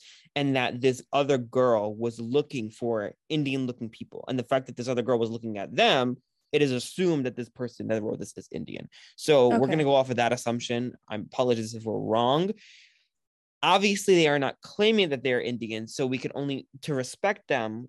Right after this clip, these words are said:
Speaker 1: we'll respect their, their, their, their choice of, uh, their, their, their, I don't even know how to say this, but we'll respect that they, that they're not Indian, that they say they're not Indian. Um, but for the sake of the story, we'll kind of word it a little weird. I just wanted to clarify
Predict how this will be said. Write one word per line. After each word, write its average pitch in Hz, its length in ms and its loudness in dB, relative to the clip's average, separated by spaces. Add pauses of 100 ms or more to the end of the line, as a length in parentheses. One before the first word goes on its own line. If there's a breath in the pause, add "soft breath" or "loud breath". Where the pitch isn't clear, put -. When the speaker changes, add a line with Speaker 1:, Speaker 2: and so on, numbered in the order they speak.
(140)
Speaker 1:
we'll 135 580 -2
respect 131 560 -6
their, 110 340 -2 (140)
their, 117 460 -2
their, 107 680 -6
their 113 160 -2
choice 123 380 -4
of, 123 80 -8 (140)
uh, 107 160 -2
their, 117 320 0
their, 107 460 -4
their, 117 360 0 (720)
I 110 40 -14
don't 113 120 -8
even 107 140 -8
know 90 60 -12
how 101 60 -14
to 101 60 -10
say 135 180 0
this, 95 220 -4
but - 320 -2 (680)
we'll 131 140 0
respect 139 320 -2
that 131 120 -6
they, 120 220 0 (160)
that 117 160 -4
they're 120 100 -4
not 123 200 -6
Indian, 120 280 -4
that 117 100 -10
they 117 80 -8
say 117 120 -8
they're 113 120 -4
not 110 180 -6
Indian. 147 400 -2 (540 soft breath)
Um, 117 280 0
but 123 100 -8
for 147 100 -6
the 127 80 -4
sake 147 200 -6
of 123 60 -4
the 117 100 -4
story, 113 800 -2
we'll 117 120 -6
kind 117 240 -2
of 98 300 -8 (340)
word 123 440 -2
it 85 60 -4
a 104 80 -2
little 101 260 -6
weird. 73 260 -8
I - 60 -12
just - 160 -12
wanted - 180 -8
to - 60 -16
clarify - 380 -12